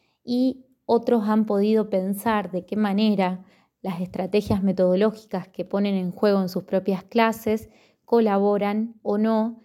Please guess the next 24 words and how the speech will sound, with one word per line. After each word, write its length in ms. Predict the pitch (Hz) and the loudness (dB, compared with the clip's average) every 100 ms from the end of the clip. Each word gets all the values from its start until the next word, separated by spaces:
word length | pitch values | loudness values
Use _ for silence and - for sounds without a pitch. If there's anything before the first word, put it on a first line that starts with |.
| _ - | _ -4
en 120 | 190 | -2
esta 260 | 185 202 | -2 -4
formación 800 | 196 185 185 180 180 - 196 196 | -2 -2 -2 -2 -2 0 2 2
que 100 | 196 | 2
va 140 | 185 190 | 0 2
más 260 | 202 196 | 0 -2
allá 480 | 190 - 196 196 196 - _ - | -6 -2 -2 -2 -6 -16 _ -6
de 160 | 185 180 | 0 2
lo 100 | 175 | 2
académico, 880 | 175 170 214 202 185 175 - 170 - _ | 0 2 4 4 0 -4 -10 -14 -16 _
que 120 | - 185 | -8 -4
va 100 | 180 | -2
más 180 | 180 | -2
allá 320 | 196 190 208 196 | -4 -2 0 2
de 120 | 202 | 2
lo 80 | 180 | 0
estrictamente 760 | - 185 180 190 180 180 190 | -4 -6 -6 -4 -2 0 2
disciplinar. 800 | 180 180 165 165 170 165 - _ _ _ _ _ _ _ _ _ _ _ _ _ | 0 0 -4 0 0 -2 -6 _ _ _ _ _ _ _ _ _ _ _ _ _
Finalmente, 760 | 220 214 208 202 202 208 202 214 | -2 0 2 2 0 0 0 0
en 120 | 196 | 2
relación 480 | 190 185 185 202 202 | 0 0 -2 -2 -2
a 60 | |
este 180 | 202 196 | -4 -4
dilema, 760 | 190 190 208 240 247 262 - | -2 0 2 2 2 0 -4